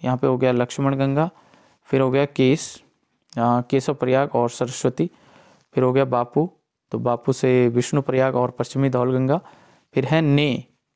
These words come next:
और ने में मैंने सिर्फ यही लिखा है, छोड़ दिया है, बापू ने एक ही लिखा है, इसलिए लिखा है क्योंकि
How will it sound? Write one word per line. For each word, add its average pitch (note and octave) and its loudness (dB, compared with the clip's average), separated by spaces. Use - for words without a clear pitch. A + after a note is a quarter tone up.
और C3+ 0
ने B2+ 2
में E3 2
मैंने C#3 2
सिर्फ C3+ -4
यही A#2+ 2
लिखा C3 0
है, C#3+ -2
छोड़ C3+ 0
दिया B2 0
है, C#3 0
बापू B2+ -2
ने B2 0
एक C3+ 0
ही F3+ 4
लिखा C3+ 0
है, C#3 -2
इसलिए E3+ 0
लिखा D3+ -2
है D#3 0
क्योंकि D3+ -2